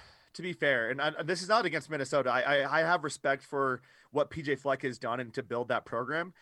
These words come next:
but it's not as concerning of a rivalry to me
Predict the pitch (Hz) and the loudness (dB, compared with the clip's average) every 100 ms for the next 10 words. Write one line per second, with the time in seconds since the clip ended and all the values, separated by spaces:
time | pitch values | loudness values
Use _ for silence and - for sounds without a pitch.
0 | - _ - 160 151 - _ _ _ - | -20 _ 2 4 4 0 _ _ _ 0
1 | 165 165 147 165 175 156 156 139 - 143 | 0 0 -2 0 2 2 0 -2 -8 -10
2 | - - 139 139 156 151 135 127 113 117 | -8 -4 -2 -2 -4 -4 -2 0 0 0
3 | 143 147 165 175 - 170 170 190 196 | 0 -4 -4 -6 -10 -10 -8 -10 -10